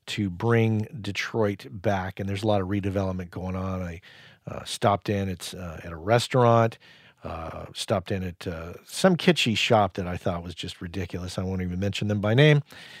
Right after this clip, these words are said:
But I did go over to, uh, Third Man Records, stopped in there,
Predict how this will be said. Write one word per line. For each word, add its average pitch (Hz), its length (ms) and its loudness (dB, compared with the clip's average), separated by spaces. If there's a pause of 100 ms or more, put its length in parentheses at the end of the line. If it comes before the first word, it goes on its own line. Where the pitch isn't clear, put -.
(400)
But 131 260 4
I 127 60 8
did 160 200 4
go 170 160 8
over 135 160 6
to, 117 420 4
uh, 101 200 6
Third 135 240 6
Man 110 220 4
Records, 147 540 2
stopped - 380 2
in 110 160 4
there, 147 400 4